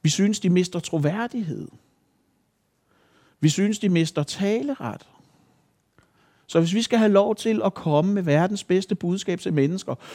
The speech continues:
så må de ikke opleve, at vi er hyklere, at vi siger et, og vores hjerte er et andet sted. Fordi hvad er det, der sker åndeligt set, når der er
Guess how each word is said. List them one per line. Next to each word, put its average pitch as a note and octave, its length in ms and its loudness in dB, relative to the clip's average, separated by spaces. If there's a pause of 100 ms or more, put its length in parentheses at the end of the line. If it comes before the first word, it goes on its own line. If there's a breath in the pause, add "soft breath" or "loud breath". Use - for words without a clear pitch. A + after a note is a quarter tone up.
så - 120 -2
må G3 100 6
de G#3 140 0
ikke G#3 160 -2
opleve, F3 540 -2
at D3 100 -6
vi D#3 100 0
er D3+ 60 0
hyklere, F3+ 600 -6
at C#3 160 0
vi C#3 160 -2
siger F#3+ 420 -2
et, G3 200 0
og E3+ 120 -2
vores C#3 220 -4
hjerte D3 420 0
er D#3+ 140 2
et F3+ 80 -2 (120)
andet F#3 320 2
sted. A#3 340 -4 (1800 soft breath)
Fordi F#3 160 4
hvad G3 220 4
er A3 40 0
det, A#3 140 -4
der G3+ 80 -4
sker G#3 500 -4
åndeligt G3 340 -2
set, G3+ 240 -4
når F#3+ 140 0
der F3+ 100 2
er D#3 140 6